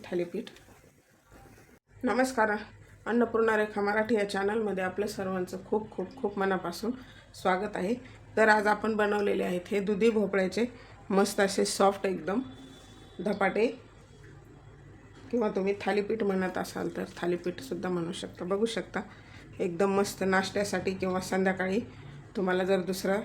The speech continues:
स्वयंपाकाचा कंटाळा आला असेल तरीसुद्धा बनवू शकता. आणि भोपळा खूप पौष्टिक आहे, जर मुलं भोपळा खात नसतील तर छान पर्याय आहे आणि भोपळा खायलाच हवा आहे.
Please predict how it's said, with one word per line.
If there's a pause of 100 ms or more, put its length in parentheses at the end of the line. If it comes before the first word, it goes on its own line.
(480)
स्वयंपाकाचा
कंटाळा
आला
असेल
तरीसुद्धा
बनवू
शकता. (580)
आणि (360)
भोपळा (1800)
खूप
पौष्टिक
आहे,
जर
मुलं
भोपळा
खात
नसतील
तर (500)
छान
पर्याय
आहे
आणि (440)
भोपळा
खायलाच
हवा
आहे.